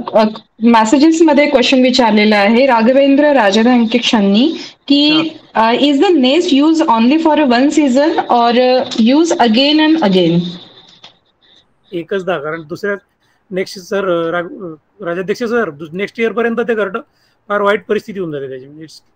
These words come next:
Speaker 2: खरंच नाही राहत कामाचं. कारण गवताची पाती असतात ना, एवढा पाऊस सहन केल्यानंतर ती प-, बरेचदा पडूनच जातात. So त्यामुळे ते repair करायच्या नादी लागत नाही, माझं तरी म्हणणं आहे. आणि मी कधी बघितलं पण नाही, कारण दरवर्षी पावसाळ्याच्या सुरुवातीला जेव्हा मे मध्ये सुरू करतात ना,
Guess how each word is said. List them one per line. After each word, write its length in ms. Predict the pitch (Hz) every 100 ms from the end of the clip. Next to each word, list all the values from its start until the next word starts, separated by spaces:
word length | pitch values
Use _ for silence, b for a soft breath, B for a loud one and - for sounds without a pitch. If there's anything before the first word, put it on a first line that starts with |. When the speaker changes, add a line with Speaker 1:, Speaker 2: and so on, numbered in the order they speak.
| _ _ -
Speaker 2:
खरंच 220 | 175 170
नाही 180 | 170 170
राहत 120 | 156
कामाचं. 280 | - 147 127 _ _ _ _ _
कारण 120 | 190
गवताची 380 | 180 185 214 208
पाती 260 | 214 208 226
असतात 240 | - 185
ना, 100 | 175 262 _ _ _ -
एवढा 200 | 175 196
पाऊस 460 | - 202 220 - _ _ _ _
सहन 200 | 190 185
केल्यानंतर 520 | 196 208 208 202 190 165
ती 440 | 185 180 180 226 _ _ _
प-, 40 | 254
बरेचदा 380 | 180 190 196 208
पडूनच 320 | 214 220 226
जातात. 200 | 165 127 - _ _ _ _ _ _ _ _ _ _ _
So 60 | 175
त्यामुळे 320 | 190 214 233
ते 60 | 233
repair 280 | 214 233
करायच्या 340 | 233 233 233 233
नादी 220 | 220 214
लागत 240 | 208 202
नाही, 160 | 180 170
माझं 240 | 165 165 185
तरी 120 | 202
म्हणणं 220 | 185 156
आहे. 340 | 170 - _ _ _ _ 202
आणि 140 | 165 160
मी 120 | 165
कधी 140 | 185 175
बघितलं 340 | 165 160 175
पण 140 | 175 151
नाही, 120 | 123
कारण 160 | 147 143
दरवर्षी 440 | 180 214 - 240 294 _ _ _ _ _
पावसाळ्याच्या 440 | 185 175 196 202
सुरुवातीला 420 | 160 196 190 196 190
जेव्हा 200 | 185 175
मे 160 | 185
मध्ये 220 | 190 196
सुरू 220 | 185 202 190
करतात 260 | 185 175
ना, 100 | 175